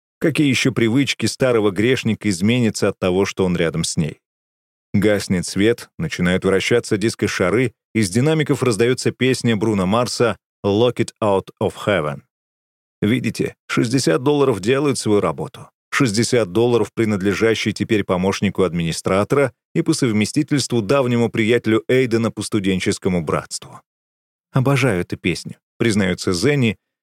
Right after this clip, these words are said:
и это самые осторожные слова за все время существования мира, которые кто-либо когда-либо произносил. Я смеюсь и тяну ее за руку, чтобы вернуться на каток. «Я знаю», — говорю в ответ. «Перед приходом сюда я подсобрал кое-какую информацию.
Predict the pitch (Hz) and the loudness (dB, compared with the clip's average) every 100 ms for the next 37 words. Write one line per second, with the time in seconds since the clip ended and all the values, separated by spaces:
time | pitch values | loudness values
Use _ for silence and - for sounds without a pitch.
0 | _ - 156 156 147 156 160 156 139 - | _ -4 -2 0 0 0 0 0 0 0
1 | 131 120 117 107 120 107 120 104 104 - | 0 2 0 0 0 2 2 2 0 0
2 | 104 104 104 98 104 104 - 95 92 92 | 0 2 0 -2 -4 -2 0 2 2 0
3 | 90 101 120 107 98 90 90 85 - 131 | 0 2 2 2 0 0 -2 -2 0 2
4 | 127 117 110 92 80 82 80 80 - 82 | 2 0 0 -2 0 -2 -2 -2 -2 -2
5 | 82 76 - 62 - _ _ _ _ _ | -2 -4 -8 -14 -18 _ _ _ _ _
6 | _ - - 123 - 110 131 120 113 98 | _ -2 2 2 2 2 2 0 -2 -2
7 | 107 113 101 87 120 120 - - - 101 | 0 2 0 0 0 0 -2 -6 -2 0
8 | 95 90 90 87 - 85 - 78 - - | 2 0 0 -4 -2 -4 -2 -6 -6 -12
9 | - _ _ _ _ _ - 98 95 95 | -16 _ _ _ _ _ -6 -2 0 0
10 | 101 104 73 - - 101 92 82 76 78 | 0 0 -4 -10 -4 0 0 0 -2 -4
11 | 73 - - _ _ _ _ - 131 113 | -8 -10 -20 _ _ _ _ -2 -2 0
12 | 123 110 143 120 - 110 107 120 101 101 | 0 2 2 0 0 0 2 2 2 -2
13 | - 104 107 117 - 107 98 98 101 95 | -2 0 2 2 2 -2 0 -2 0 -2
14 | - 90 76 69 - 73 | 0 -2 -2 -8 -14 -14